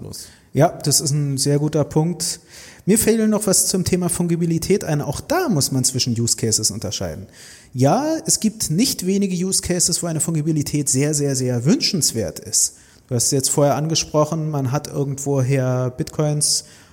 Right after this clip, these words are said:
Speaker 2: anno dazu mal gekauft, die halt, wusste man vorher nicht, in der Silk Road verwendet waren und dann ist man Nese und so weiter. Aber, ähm, bei großen Transaktionen zwischen Banken zum Beispiel könnte das durchaus sinnvoll sein,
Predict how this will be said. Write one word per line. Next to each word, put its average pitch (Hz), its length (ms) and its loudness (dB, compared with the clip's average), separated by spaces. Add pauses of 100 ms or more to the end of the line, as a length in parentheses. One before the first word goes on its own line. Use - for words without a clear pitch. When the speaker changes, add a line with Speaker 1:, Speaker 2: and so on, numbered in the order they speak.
(120)
Speaker 2:
anno 139 200 0
dazu 139 320 2
mal 131 200 2
gekauft, 147 540 0
die 135 120 0
halt, 135 400 0
wusste 147 260 2
man 156 160 -2
vorher 151 340 2
nicht, 147 420 -4 (120)
in 139 120 -2
der 123 100 0
Silk 185 280 2
Road 170 200 2
verwendet 156 420 -4
waren 151 200 -4
und 143 120 -4
dann 139 80 -2
ist 135 160 -6
man 127 120 -2
Nese 147 340 2
und 113 140 -2
so 110 140 -4
weiter. 110 360 -6 (760)
Aber, 147 600 4
ähm, 123 800 0
bei 113 380 0
großen 233 440 2
Transaktionen 190 760 0
zwischen 131 360 -2
Banken 143 500 -2
zum 117 160 -2
Beispiel 110 340 -6
könnte 135 280 -2
das 120 160 0
durchaus 117 720 -2
sinnvoll 127 640 0
sein, 87 380 -6